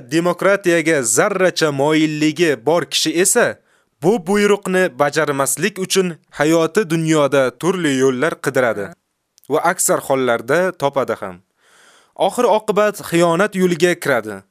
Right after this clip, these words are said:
Islom tarixida, insoniyat tarixida bundaylar ko'p o'tgan. Ularga Alloh taolo kifoya qilgan va bundan keyin ham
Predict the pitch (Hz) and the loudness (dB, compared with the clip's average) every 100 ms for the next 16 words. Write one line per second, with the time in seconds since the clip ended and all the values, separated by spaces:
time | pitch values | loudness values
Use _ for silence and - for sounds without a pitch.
0 | _ _ _ - 151 185 202 185 185 170 | _ _ _ -4 0 -2 0 0 0 -4
1 | 165 185 175 _ - 160 151 151 139 147 | 0 0 0 _ -8 -4 -2 0 0 0
2 | 196 196 190 165 165 170 131 170 180 170 | 0 0 -2 0 0 0 0 -2 0 2
3 | 151 143 - 160 160 131 - 104 95 _ | 2 0 0 -2 -2 -6 -4 -6 -8 _
4 | _ - _ _ _ _ _ - 180 226 | _ -20 _ _ _ _ _ 0 2 2
5 | 202 233 170 185 208 233 - 202 202 202 | 2 0 2 2 2 0 0 0 2 0
6 | 202 - 185 208 208 170 151 165 131 - | -2 0 2 2 2 -2 0 -2 -2 -8
7 | 135 139 147 139 202 190 214 202 170 190 | -2 -2 -2 -4 -2 0 -2 -4 -4 -4
8 | 185 170 175 | -4 -4 -6